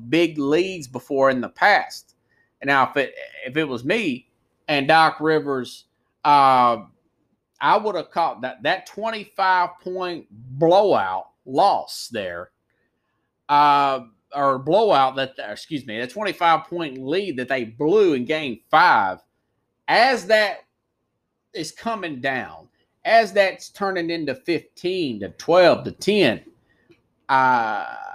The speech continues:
and I know that Simmons is not doing, I, and I'll get on to, I, I get on to Harris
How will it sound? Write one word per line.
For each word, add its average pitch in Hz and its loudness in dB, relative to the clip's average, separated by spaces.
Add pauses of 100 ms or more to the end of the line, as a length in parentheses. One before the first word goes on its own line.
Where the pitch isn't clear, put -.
(160)
and 143 -2
I 180 2
know 190 2
that 147 -2
Simmons 175 -4
is 123 -6
not 123 0
doing, 117 0
I, 117 0
and 131 -4
I'll 190 2
get 190 4
on 156 4
to, 110 -4 (100)
I, 120 -6
I 190 0
get 214 0
on 139 2
to 107 -4
Harris 202 0